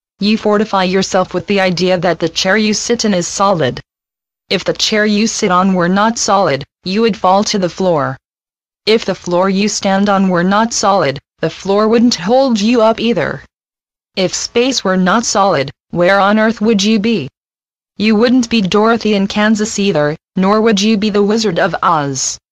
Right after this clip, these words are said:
Nor would you be Hans Brinker skating on the ice in Holland.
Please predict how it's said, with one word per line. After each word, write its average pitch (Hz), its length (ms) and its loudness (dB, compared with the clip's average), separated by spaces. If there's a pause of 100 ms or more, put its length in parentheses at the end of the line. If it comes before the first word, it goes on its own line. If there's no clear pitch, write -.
(540)
Nor 196 260 2
would 214 200 2
you 220 160 2
be 220 180 0
Hans 202 400 0
Brinker 233 460 2
skating 240 500 0
on 185 160 2
the 190 160 0
ice 165 300 -2
in 202 140 0
Holland. 170 560 0